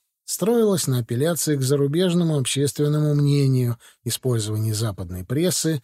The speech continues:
неправительственных организаций, фондов, связей с политическими и государственными деятелями Запада.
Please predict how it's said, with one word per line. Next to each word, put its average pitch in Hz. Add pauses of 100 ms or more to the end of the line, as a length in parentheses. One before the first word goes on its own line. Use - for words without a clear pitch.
(240)
неправительственных 143
организаций, 123
фондов, 143
связей 127
с -
политическими 123
и 123
государственными 113
деятелями 113
Запада. 170